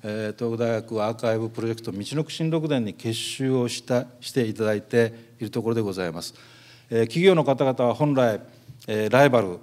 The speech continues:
であるわけでございますけれども、ライバル同士であるわけですけれども、ここの、えー、アーカイブ空間のところではですね、それぞれが、えー、どうやってこの記録を残していくのかという意味での共同空間が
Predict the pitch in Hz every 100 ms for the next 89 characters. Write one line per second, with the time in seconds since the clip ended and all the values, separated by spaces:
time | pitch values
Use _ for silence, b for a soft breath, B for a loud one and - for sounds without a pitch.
0 | - - 120 113 113 104 101 98 101 101
1 | 101 - 98 95 104 117 120 113 127 117
2 | 110 117 101 98 - 107 95 98 - -
3 | 147 147 147 B B B B B B 123
4 | 123 123 127 127 131 123 139 131 131 104
5 | 98 - 131 131 127 117 123 147 156 147
6 | 104 - 104 95 87 - 120 131 139 143
7 | 160 170 143 B B B B - 113 107
8 | 143 156 139 - 127 123 123 120 117 123
9 | 123 127 117 117 147 - 123 131 123 123
10 | 117 113 113 110 117 139 123 120 151 165
11 | 160 165 135 95 82 76